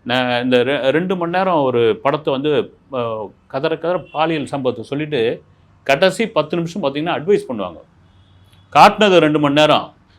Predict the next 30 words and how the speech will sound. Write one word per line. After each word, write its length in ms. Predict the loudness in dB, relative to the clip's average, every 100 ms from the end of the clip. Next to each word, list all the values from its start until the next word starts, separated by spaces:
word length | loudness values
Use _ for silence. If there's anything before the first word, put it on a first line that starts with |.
| _
கடைசி 420 | -2 2 4 2 0
பத்து 240 | 0 0
நிமிஷம் 280 | -4 -2 -2
பார்த்தீங்கன்னா, 320 | -2 -2 -2
"ஐயையோ, 300 | -2 -2 -4
இதெல்லாம் 340 | -6 -6 -8 -8
பண்ணக்கூடாதுங்க, 440 | -8 -8 -6 -8
இதெல்லாம் 320 | -8 -8 -8 -8
சமுதாயத்துக்கு 440 | -8 -6 -6 -6 -8
சீர்கேடுங்க" 500 | -8 -6 -6 -4 -8 -10 _ -8
அப்படின்ற 220 | -4 0
மாதிரி 180 | 0 -2
விஷயம். 280 | -6 -10 -14 _ _ _ _
அ, 40 |
படிக்கிற 480 | -4 0 2 2 2
காலத்துல 300 | 2 0 0
அந்த 180 | -2 -2
பதினோரு 400 | 2 2 2 -2
மணி 180 | -2 -2
காட்சி, 440 | -2 -2 -6 -16 -16 _
அதுல 220 | -12 -6
எத்தனை 260 | -4 -4 -4
பேருக்குன்னு 260 | -4 -4
தெரியல, 300 | -8 -8 -8 -12 _
தியேட்டர்ல 280 | -6 -4 -6
வந்து 260 | -8 -10 -10
சனி 260 | -6 -4
ஞாயிறு 300 | -2 0 0
தான் 140 | -2 -2
போடுவாங்க. 300 | -4 -6